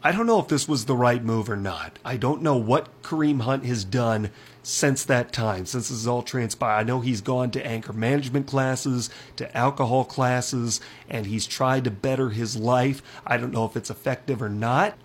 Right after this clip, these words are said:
What he did was unacceptable and inexcusable, but at what point do we write a guy off and say he's no longer employable,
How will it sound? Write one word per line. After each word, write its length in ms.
What 240
he 120
did 220
was 220
unacceptable 760
and 80
inexcusable, 1000
but 100
at 140
what 400
point 480
do 120
we 140
write 320
a 60
guy 320
off 260
and 100
say 400
he's 380
no 180
longer 480
employable, 760